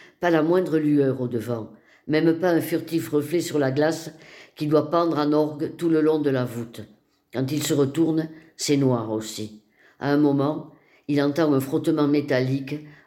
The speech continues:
un bouquet d'étincelles brasille, puis on entend une pierre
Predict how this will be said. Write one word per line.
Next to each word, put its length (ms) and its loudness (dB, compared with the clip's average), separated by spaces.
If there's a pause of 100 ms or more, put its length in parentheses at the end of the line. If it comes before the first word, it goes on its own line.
un 80 0
bouquet 320 2
d'étincelles 640 2
brasille, 680 -4 (400)
puis 400 -2 (260)
on 140 2
entend 460 0
une 180 2
pierre 300 2